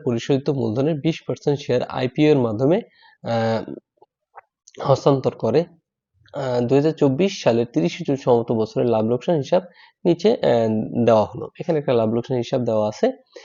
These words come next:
এবং আমরা যদি দেখি কি করতে বলছে, করণীয়, উম, আহ, স-, আহ, একদম নিচের দিকে সান কোম্পানি লিমিটেডের মোট আয় এবং কর দায়,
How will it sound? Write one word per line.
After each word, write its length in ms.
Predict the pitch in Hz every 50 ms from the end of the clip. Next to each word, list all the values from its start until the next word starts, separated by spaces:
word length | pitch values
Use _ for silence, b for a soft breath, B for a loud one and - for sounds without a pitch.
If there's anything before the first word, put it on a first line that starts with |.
| B B B B B -
এবং 200 | 190 185 185 175
আমরা 180 | 139 139 139 135
যদি 160 | 139 143 135
দেখি 320 | 120 135 143 139 - 220
কি 160 | - - 226
করতে 320 | - - 214 214 - - 143
বলছে, 260 | 117 110 - - 170
করণীয়, 460 | - - 180 175 170 147 120 113 123
উম, 440 | 151 170 - - - 131 123 123 123
আহ, 680 | 120 117 117 120 120 117 113 - - - - - - 117 -
স-, 120 | - -
আহ, 280 | - - 123 123 120 - -
একদম 320 | - 147 175 160 147 131
নিচের 300 | 120 120 117 - - 110
দিকে 200 | 113 120 - 185
সান 240 | 185 - 170 151 143
কোম্পানি 360 | - 123 120 - 123 117 113
লিমিটেডের 440 | 110 107 107 - - 123 151 180 160
মোট 280 | 127 120 123 127 -
আয় 160 | - 107 104 104
এবং 220 | 101 110 135 156 160
কর 240 | - - 180 165 139
দায়, 280 | 131 123 113 107 104